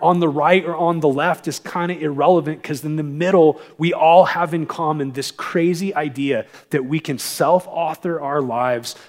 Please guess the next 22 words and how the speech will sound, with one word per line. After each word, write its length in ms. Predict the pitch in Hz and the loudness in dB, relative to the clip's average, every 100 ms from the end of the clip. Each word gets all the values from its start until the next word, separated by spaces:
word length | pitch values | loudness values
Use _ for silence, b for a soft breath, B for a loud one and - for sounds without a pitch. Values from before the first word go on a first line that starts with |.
| B | B
that 140 | 139 | -6
we 180 | 127 160 | -2 -4
can 160 | - 143 | -2 -6
find 500 | - 147 151 190 190 | -4 -4 0 0 0
the 60 | |
good 300 | 175 175 160 | 2 4 4
life 340 | 156 147 147 - | 2 0 -2 -6
on 120 | 151 | -4
our 160 | 139 131 | -4 -4
own 240 | 135 143 | -4 -4
terms, 500 | 135 127 123 117 107 b b | -6 -8 -8 -8 -12 b b
and 120 | 135 | -8
that 120 | 135 - | -8 -10
following 580 | - 131 151 156 170 | -2 2 2 2 -2
our 180 | 165 143 | -4 -6
heart 380 | - - 135 135 | -6 -2 -2 -2
is 140 | 131 | -8
gonna 180 | - 135 | -8 -8
lead 420 | 123 120 139 175 170 | -8 -6 -4 -4 -6
to 100 | 185 | -8
more 240 | 156 151 | -6 -6
happiness. 720 | - 143 147 147 131 127 - | -8 -12 -10 -8 -6 -6 -10